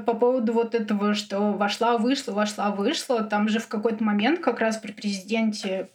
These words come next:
Клинтоне эту систему вообще решили просто. То есть, типа, три, три предупреждения, э, three strikes and you are out. То есть, если те-, ты три раза, там, у тебя какие-то аресты, нарушения и так далее, тебя просто сажают пожизненно.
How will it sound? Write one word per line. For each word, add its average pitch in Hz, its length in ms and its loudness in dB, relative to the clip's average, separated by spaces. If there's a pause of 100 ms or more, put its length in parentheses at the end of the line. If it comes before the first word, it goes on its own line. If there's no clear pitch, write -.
(100)
Клинтоне 240 720 0
эту 180 140 -8
систему 220 540 0
вообще 262 560 0
решили 214 480 0
просто. 214 680 -2 (480)
То 220 100 -4
есть, 208 220 -2
типа, 208 240 -6
три, 240 440 -2
три 269 220 4
предупреждения, 220 1160 0
э, 208 140 -2 (140)
three 285 200 4
strikes 262 640 0
and 214 220 2
you 226 120 0
are 220 240 2
out. 202 420 0 (400)
То 220 100 -2
есть, 220 160 0
если 247 240 0
те-, 233 340 0
ты 254 140 2
три 240 280 2
раза, 233 400 2
там, 196 220 0
у - 20 0
тебя 208 180 -4
какие-то 202 540 -2
аресты, 247 680 0
нарушения 214 680 0
и 208 40 -10
так 185 180 -4
далее, 254 220 0
тебя - 180 -6
просто 247 400 -2
сажают 208 540 -2
пожизненно. 202 800 0